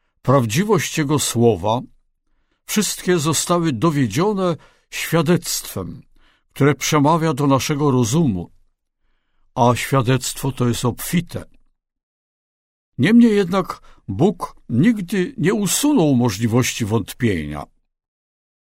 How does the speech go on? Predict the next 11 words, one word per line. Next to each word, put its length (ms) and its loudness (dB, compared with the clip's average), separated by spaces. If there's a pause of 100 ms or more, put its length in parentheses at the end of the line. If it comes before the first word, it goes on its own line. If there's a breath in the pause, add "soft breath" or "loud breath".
(540)
Nasza 300 2
wiara 580 2 (280 soft breath)
musi 320 0
się 220 -2
opierać 520 0
na 160 2
dowodzie, 680 0
a 80 0
nie 240 4
na 180 2
demonstracji. 1200 -2